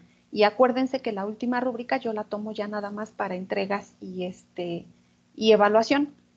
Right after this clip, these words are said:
Entonces prácticamente debemos terminar todos estos ejercicios la próxima semana. O sea, para el viernes, si ustedes ya nada más tienen, no sé, cinco o seis ejercicios, ya nada más integran su reporte, sacan fotos y lo suben a tareas de Teams.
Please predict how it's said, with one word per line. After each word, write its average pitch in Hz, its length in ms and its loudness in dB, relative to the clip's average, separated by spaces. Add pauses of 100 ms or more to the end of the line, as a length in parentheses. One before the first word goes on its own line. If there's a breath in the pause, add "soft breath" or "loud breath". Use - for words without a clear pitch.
Entonces 214 400 -6
prácticamente 240 680 -2
debemos 202 420 -6
terminar 196 460 -2
todos 214 500 -2
estos 226 320 -6
ejercicios 240 800 -4
la 185 140 -4
próxima - 440 -8
semana. 269 380 0 (420)
O - 40 -20
sea, 190 140 -2
para 185 180 2
el 185 80 -2
viernes, 214 340 2
si 190 180 -4
ustedes 214 380 2
ya 208 100 2
nada 202 160 -4
más 202 220 -8
tienen, 196 400 -8 (280)
no 196 120 -4
sé, 208 160 0
cinco 208 320 -6
o - 20 -4
seis 208 220 -2
ejercicios, 254 580 0 (340 soft breath)
ya 190 160 2
nada 190 220 0
más 196 260 -2
integran 196 460 -2
su 220 140 -2
reporte, 262 420 2
sacan 180 340 -4
fotos 220 360 0
y 190 60 -10
lo 175 120 -8
suben 175 340 -8
a 170 80 -8
tareas 180 340 -6
de 208 80 -6
Teams. 285 320 -2